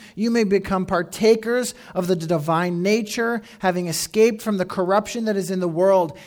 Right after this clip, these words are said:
Same language of escaping corruption, escaping slavery. The promise of God is that we would partake in his nature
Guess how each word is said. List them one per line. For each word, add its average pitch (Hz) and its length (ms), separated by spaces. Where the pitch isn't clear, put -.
Same 240 420
language 226 360
of 190 120
escaping 214 540
corruption, 190 540
escaping 214 640
slavery. 185 540
The 185 60
promise 226 480
of 202 140
God 208 280
is 185 100
that 190 120
we 185 120
would 180 160
partake 254 600
in 214 120
his 190 240
nature 190 680